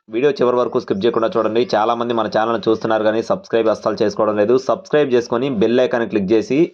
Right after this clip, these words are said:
నోటిఫికేషన్ ద్వారా మన వీడియోస్ అయితే పొందండి ఫ్రెండ్స్. ఈ రోజు టాపిక్ వచ్చేసి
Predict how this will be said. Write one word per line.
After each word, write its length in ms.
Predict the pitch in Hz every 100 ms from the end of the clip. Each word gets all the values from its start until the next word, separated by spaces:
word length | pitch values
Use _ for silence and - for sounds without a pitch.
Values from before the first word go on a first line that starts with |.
| _ _ -
నోటిఫికేషన్ 480 | 113 - 123 117 110
ద్వారా 140 | 113
మన 140 | 117 110
వీడియోస్ 260 | 107 113 117
అయితే 160 | 101
పొందండి 340 | - 107 113 113
ఫ్రెండ్స్. 320 | 143 185 185 - _ _ -
ఈ 80 | 143
రోజు 160 | 190 190
టాపిక్ 300 | 170 170 170
వచ్చేసి 320 | 156 151